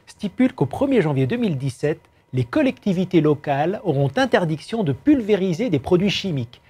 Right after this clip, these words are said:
pesticides, fongicides et herbicides dans l'espace public. En somme, il s'agit de réduire à la vente des produits de synthèse,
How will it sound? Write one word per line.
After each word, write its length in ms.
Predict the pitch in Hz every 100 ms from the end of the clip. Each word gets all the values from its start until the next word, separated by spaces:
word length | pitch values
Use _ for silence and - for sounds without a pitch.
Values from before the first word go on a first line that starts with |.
| - _
pesticides, 680 | 220 - 202 175 - 214 240
fongicides 640 | - 170 151 151 - 226
et 20 |
herbicides 560 | 170 143 139 143 - 220
dans 80 | 156
l'espace 380 | 139 - 185 -
public. 560 | 160 123 117 - - _ _ _ _ -
En 100 | 151
somme, 400 | - 180 190 202 - _ _ _ _
il 100 | 160
s'agit 300 | - 226 247
de 80 | 156
réduire 320 | 160 196 226
à 80 | 165
la 140 | 156
vente 200 | 131 196
des 120 | 143
produits 280 | - 175 170
de 100 | 139
synthèse, 600 | - 147 127 123 104 98